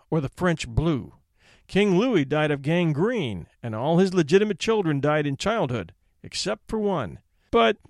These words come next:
but then there's always the question that maybe that was just typical for the times. Then there was Nicolas Fouquet, who worked for King Louis the fourteenth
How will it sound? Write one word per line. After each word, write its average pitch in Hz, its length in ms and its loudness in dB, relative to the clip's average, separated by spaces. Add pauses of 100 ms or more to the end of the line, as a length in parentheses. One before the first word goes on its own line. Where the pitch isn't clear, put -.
(160)
but 208 140 0
then 208 120 4
there's 190 180 6
always 202 220 6
the 156 80 0
question 170 420 2
that 123 160 0
maybe 147 240 4
that 151 160 2
was 135 120 0
just - 240 0
typical 143 380 2
for 123 160 -4
the 104 120 -6
times. 117 540 -4 (260)
Then 220 160 4
there 269 100 4
was 185 140 6
Nicolas 247 600 2 (220)
Fouquet, 170 680 0 (240)
who 170 100 2
worked 180 300 0
for 160 100 -4
King 190 320 2
Louis 170 160 6
the 135 100 0
fourteenth 165 640 -2